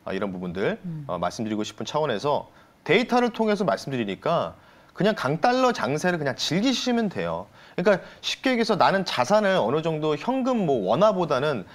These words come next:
Speaker 1: 뭐 예를 들어서 이런 거죠. 뭐 서학개미분들 같은 경우는 뭐 미국 주식도 들고 계신 분들이 대부분 환전을 통해서 들어가셨으니까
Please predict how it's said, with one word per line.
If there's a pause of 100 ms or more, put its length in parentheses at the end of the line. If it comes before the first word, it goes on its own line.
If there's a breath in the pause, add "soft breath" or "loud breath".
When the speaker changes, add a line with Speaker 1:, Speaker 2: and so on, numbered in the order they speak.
(240 loud breath)
Speaker 1:
뭐
예를
들어서
이런
거죠.
뭐
서학개미분들
같은
경우는
뭐
미국
주식도
들고
계신
분들이 (160 loud breath)
대부분
환전을
통해서 (260 loud breath)
들어가셨으니까